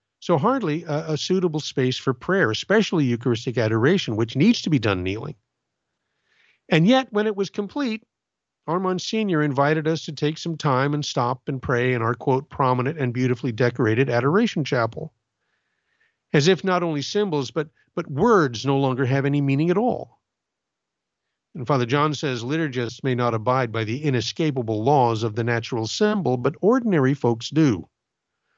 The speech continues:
So number one, put the tabernacle back where it belongs. Second proposal, abolish communion in the hand. Now, Father rightly condemns this practice as an,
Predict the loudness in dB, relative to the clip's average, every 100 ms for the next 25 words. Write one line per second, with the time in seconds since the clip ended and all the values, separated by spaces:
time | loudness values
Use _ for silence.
0 | _ 0 2 4 4 4 2 2 -2 -4
1 | -2 0 0 -4 -6 -6 -4 -4 -4 -8
2 | -6 -8 -6 -8 -12 -16 _ _ _ _
3 | _ _ _ _ _ _ _ _ _ -2
4 | 0 2 -2 -4 0 0 0 -6 -12 _
5 | _ _ -6 0 2 2 -2 -4 -2 0
6 | 0 0 0 0 2 2 0 -2 -12 _
7 | _ _ _ _ _ _ -20 -20 _ -2
8 | 4 4 4 0 -4 -6 -6 -6 -4 0
9 | 0 0 -4 -8 -6 -2 -2 -2 -8 -8
10 | -6 -2 -2